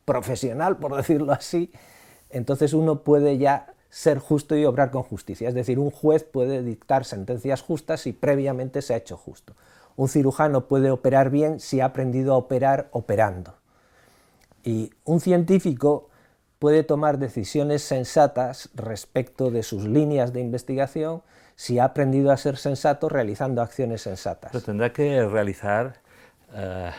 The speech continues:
Speaker 2: alguna renuncia, ¿no? Ese compromiso ético con el bien, la verdad, eh, la belleza puede suponer, me lo decía, pues, un, un,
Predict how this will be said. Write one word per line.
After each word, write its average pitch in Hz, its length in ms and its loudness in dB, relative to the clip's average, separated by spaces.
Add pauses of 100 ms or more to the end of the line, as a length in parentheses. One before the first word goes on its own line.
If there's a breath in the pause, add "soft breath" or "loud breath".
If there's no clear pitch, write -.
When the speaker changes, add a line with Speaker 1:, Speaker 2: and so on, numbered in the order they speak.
(160 loud breath)
Speaker 2:
alguna 98 380 -4
renuncia, 87 640 -4
¿no? 123 140 -12 (280 soft breath)
Ese - 160 -10
compromiso 98 580 -4
ético 87 600 -6 (480 soft breath)
con 82 360 -6
el 78 180 -8
bien, 92 280 -6
la 90 100 -2
verdad, 87 500 -2 (360)
eh, 90 240 -8
la 87 100 -6
belleza 87 720 -8
puede 95 580 -6
suponer, 95 680 -8 (480 soft breath)
me 80 100 -14
lo 80 60 -10
decía, 82 500 -6
pues, 78 180 -10
un, 80 380 -10
un, 82 600 -14